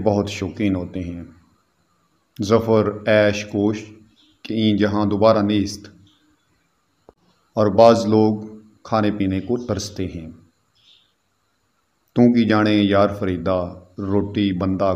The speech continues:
खा जांदी है। ईरानी बेलुगा को दुनिया की सबसे महंगी तरीन डिश समझा जाता है। एक किलो ईरानी बेलुगा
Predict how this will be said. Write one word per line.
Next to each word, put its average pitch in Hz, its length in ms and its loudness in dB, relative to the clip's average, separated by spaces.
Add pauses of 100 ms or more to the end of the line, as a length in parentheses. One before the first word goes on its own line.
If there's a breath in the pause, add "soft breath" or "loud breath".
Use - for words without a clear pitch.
खा 98 200 -2
जांदी 85 440 -8
है। 82 120 -12 (1040)
ईरानी 135 640 6
बेलुगा 107 520 4 (680)
को 110 160 2
दुनिया 110 540 2
की 107 540 -6 (1080)
सबसे 143 400 2
महंगी 135 480 4 (180)
तरीन 110 640 6 (640)
डिश 104 320 4
समझा 98 260 2
जाता 87 340 -4
है। - 160 -12 (920)
एक 131 520 6 (300)
किलो 151 300 8 (760)
ईरानी 120 460 6
बेलुगा 101 520 2